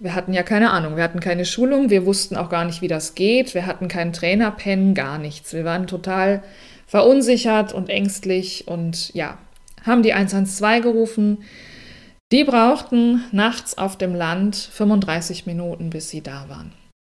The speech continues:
In der Zeit, es ging ihm dann auf jeden Fall besser.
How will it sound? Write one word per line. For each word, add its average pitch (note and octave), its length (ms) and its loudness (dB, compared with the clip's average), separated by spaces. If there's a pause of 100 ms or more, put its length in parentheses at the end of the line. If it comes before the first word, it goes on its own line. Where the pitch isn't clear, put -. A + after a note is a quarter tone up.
(800)
In F3 160 -2
der F3+ 220 2
Zeit, - 600 -2 (1120)
es - 80 -20
ging G3+ 160 4
ihm F#3+ 140 4
dann F3 160 2
auf E3+ 160 -4
jeden F3 160 -6
Fall E3 160 -4
besser. B3 600 -2